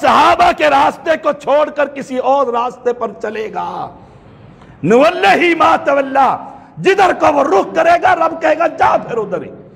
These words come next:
اور مرے گا، وہ نسلہ جہنم، جہنم میں ڈال دیا جائے گا، وساءت مصیرا، اور بہت برا ٹھکانہ ہے وہ جہنم۔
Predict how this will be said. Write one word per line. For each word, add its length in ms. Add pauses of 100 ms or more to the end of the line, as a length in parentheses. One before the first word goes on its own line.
(460)
اور 140
مرے 480
گا، 160
وہ 120
نسلہ 540
جہنم، 520 (240)
جہنم 400
میں 100
ڈال 300
دیا 160
جائے 300
گا، 180 (720)
وساءت 1040
مصیرا، 600
اور 220
بہت 460
برا 220
ٹھکانہ 460
ہے 160
وہ 80
جہنم۔ 320